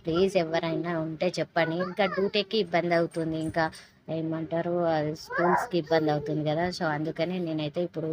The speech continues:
ఇదైతే డిసైడ్ చేశాను. So, నాకని కాదు, వేరే వాళ్ళకు కూడా అడిగారు అనమాట. So, అందుకనే నేను చెప్తున్నాను. ఇదైతే నాకు ప్లీజ్, నాకైతే హెల్ప్ అయితే ఒక్కటి చేయండి. మీకు హన్మకొండలు ఎవరైనా తెలిసిన వాళ్ళు ఉంటే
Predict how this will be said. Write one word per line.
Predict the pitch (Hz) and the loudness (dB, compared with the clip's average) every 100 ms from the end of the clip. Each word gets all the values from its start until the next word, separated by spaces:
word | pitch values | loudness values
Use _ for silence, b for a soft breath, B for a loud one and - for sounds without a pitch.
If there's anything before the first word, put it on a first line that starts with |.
| 147 | -2
ఇదైతే | 156 151 170 | -2 -2 -2
డిసైడ్ | 165 147 156 147 | -4 -4 -4 -4
చేశాను. | 147 190 - - - - | -6 -6 -10 -14 -12 -4
So, | 208 190 | 0 4
నాకని | 180 185 202 180 | 4 4 2 2
కాదు, | 160 180 | 0 2
వేరే | 214 170 165 | 4 4 4
వాళ్ళకు | 170 165 165 | 2 0 0
కూడా | 160 175 | 0 2
అడిగారు | 175 147 160 147 | 2 2 0 0
అనమాట. | 147 147 151 | 0 -2 0
So, | 185 233 208 | 0 0 0
అందుకనే | 165 151 156 160 160 185 | 0 0 -2 -2 -2 -2
నేను | 196 165 147 | 0 0 -2
చెప్తున్నాను. | 147 - 494 - - 139 131 240 B B B - | -4 -8 -14 -6 -4 -2 -2 -4 B B B 0
ఇదైతే | 208 185 175 214 | 2 4 2 0
నాకు | 196 180 190 160 151 - 160 | 2 0 0 -2 -6 -8 -4
ప్లీజ్, | 175 175 | -4 -4
నాకైతే | 165 156 156 165 | -4 -2 0 0
హెల్ప్ | 185 165 156 - | 0 0 0 0
అయితే | 170 160 | -2 0
ఒక్కటి | 160 - - 196 | -4 -2 2 4
చేయండి. | 196 160 160 147 160 202 | 2 2 0 0 -2 0
మీకు | 190 220 226 | 2 2 2
హన్మకొండలు | 208 156 160 160 185 185 175 170 | 2 2 0 0 0 0 0 -2
ఎవరైనా | 165 165 160 | -2 -2 -2
తెలిసిన | 156 151 147 175 | -2 -4 -4 -2
వాళ్ళు | 160 160 165 | -2 -2 -4
ఉంటే | 160 233 | -2 -2